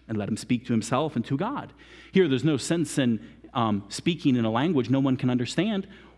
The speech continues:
Why? You have this gift of being able to speak in a language you've never studied and never learned before. And so you stand up and you start going on gibbering on it. And everybody's sitting here like, "Wow, that's impressive. Don't understand a word he's saying." And there's nobody there to interpret.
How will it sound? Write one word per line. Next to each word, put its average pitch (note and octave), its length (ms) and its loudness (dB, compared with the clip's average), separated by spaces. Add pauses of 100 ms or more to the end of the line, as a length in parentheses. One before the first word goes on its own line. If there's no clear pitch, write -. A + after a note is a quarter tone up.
Why? G#2 200 -2
You A2 160 2
have A2+ 200 -2
this B2 200 -4
gift D3 280 0
of B2 80 0
being B2 200 0
able B2 80 0
to B2+ 80 2
speak - 320 -2
in D3 40 -2
a D3+ 60 0
language A2+ 400 0
you've B2 180 0 (220)
never D#3+ 240 2
studied B2 560 0 (320)
and C#3 160 4
never F3 220 2
learned E3+ 340 0
before. D#3 380 -2 (140)
And C#3+ 120 0
so F3 100 0
you C#3+ 140 2
stand F#3 420 0
up F3+ 180 -2
and A#2 120 2
you A2+ 60 2
start E3 360 -4
going E3 280 2
on E3+ 180 2
gibbering C3+ 340 2
on G#2 160 0
it. F#2+ 120 -8 (840)
And A#3+ 100 0
everybody's D#3 300 0
sitting D3+ 240 -2
here D3 140 0
like, C#3 240 -2 (180)
"Wow, A3 220 -4
that's D#3+ 240 -4
impressive. D#4 580 -2 (460)
Don't A#2 160 0
understand A2+ 420 -2
a A2+ 60 -2
word A#2 200 -4
he's A#2+ 120 -4
saying." F#3+ 460 -4 (360)
And A3 80 4
there's G#3 100 4
nobody D4 280 6
there C#4+ 120 6
to C#4 60 6
interpret. C#4+ 580 4